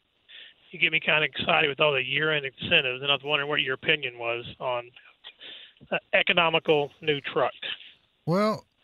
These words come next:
Speaker 2: unfortunately, Mazda doesn't make a truck.
Speaker 1: Okay, what about Mitsubishi then?
Speaker 2: Um, I'm, Kevin, I
Speaker 1: I've
Speaker 2: got
Speaker 1: had a Mitsubishi Raider for, um, God, years now. I've had a really,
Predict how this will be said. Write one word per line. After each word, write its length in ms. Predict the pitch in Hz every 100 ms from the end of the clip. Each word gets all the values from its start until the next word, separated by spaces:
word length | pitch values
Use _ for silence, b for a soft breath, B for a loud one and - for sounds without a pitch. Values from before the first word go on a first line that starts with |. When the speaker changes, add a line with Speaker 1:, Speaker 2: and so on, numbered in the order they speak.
| _ _
Speaker 2:
unfortunately, 580 | 160 156 208 254 240 202
Mazda 400 | 170 180 196 -
doesn't 220 | 151 165
make 200 | 143 220
a 40 | 123
truck. 340 | - 95 67 - _ _ _ _ _ _ _ _ _ _ _ _ _ B B B B B _ -
Speaker 1:
Okay, 400 | 160 - 156 165
what 140 | 170
about 200 | 160 156
Mitsubishi 680 | 147 151 - 143 160 - 127
then? 960 | 113 113 113 _ _ _ _ _ _ 147
Speaker 2:
Um, 1000 | 151 151 151 147 151 147 151 151 151 - - -
I'm, 260 | 160 170 - -
Kevin, 320 | 170 175 170
I 100 | 165
Speaker 1:
I've 40 |
Speaker 2:
got 200 | 156 156
Speaker 1:
had 100 | 143
a 40 | 202
Mitsubishi 640 | 180 - 190 190 185 165
Raider 440 | 170 190 185 151 135
for, 440 | - 151 139 139 151
um, 420 | 143 135 131 127 _ _ _ -
God, 220 | 160 143
years 400 | 135 151 160 135
now. 180 | 135 123
I've 60 | 127
had 180 | 147 135
a 80 |
really, 380 | 127 139 143 135